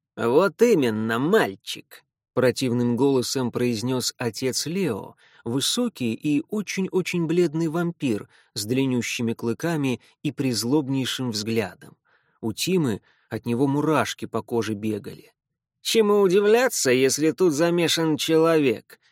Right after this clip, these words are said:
Это мальчишка во всем виноват. Наш бедный сын поддался его чарам".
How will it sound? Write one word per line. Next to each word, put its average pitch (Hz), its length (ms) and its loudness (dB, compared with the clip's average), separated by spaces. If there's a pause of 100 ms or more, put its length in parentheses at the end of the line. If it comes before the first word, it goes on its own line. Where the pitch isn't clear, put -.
(200)
Это 151 380 2
мальчишка 180 680 0
во 123 140 6
всем 127 260 2
виноват. 117 600 2 (160)
Наш 135 320 2
бедный 135 500 4
сын 165 320 2
поддался 127 640 2
его 151 240 4
чарам". 120 640 0